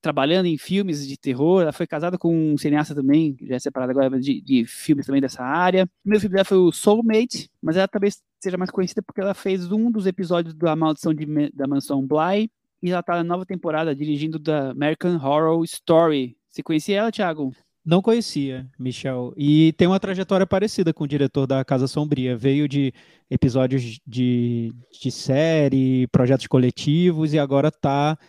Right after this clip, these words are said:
Speaker 2: aparecendo num, num filme de, de maior repercussão. A diferença é que o, a Casa Sombria, ele foi feito pra um lançamento no cinema, e A Mansão faz parte desse projeto da Blumhouse e da Amazon de lançar, é como, como uma espécie de antologia de, de terror, né? A gen-, eles lançaram quatro filmes no ano passado, a gente até,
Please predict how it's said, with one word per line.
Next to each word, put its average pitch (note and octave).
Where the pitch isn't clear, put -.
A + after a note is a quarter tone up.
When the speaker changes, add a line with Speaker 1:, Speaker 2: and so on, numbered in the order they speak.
Speaker 2:
aparecendo C#3+
num, C#3+
num C#3
filme C#3+
de, C#3
de B2+
maior C#3
repercussão. C#3+
A C3
diferença F#3
é -
que A#3
o, G3
a D3+
Casa C#3
Sombria, C#3
ele C3+
foi D3+
feito C#3
pra D3+
um E3
lançamento C#3+
no C3
cinema, D#3
e F3
A E3+
Mansão E3+
faz -
parte -
desse D#3+
projeto D3
da D3
Blumhouse C3+
e C3+
da B2+
Amazon D#3+
de C3
lançar, D3
é F3+
como, D4
como A#3+
uma B3
espécie A3+
de A#3
antologia F#3+
de, C3+
de C3+
terror, C3
né? C3+
A C3
gen-, B2+
eles C3+
lançaram C#3
quatro D3+
filmes E3
no C#3
ano C3
passado, C#3+
a -
gente D3
até, E3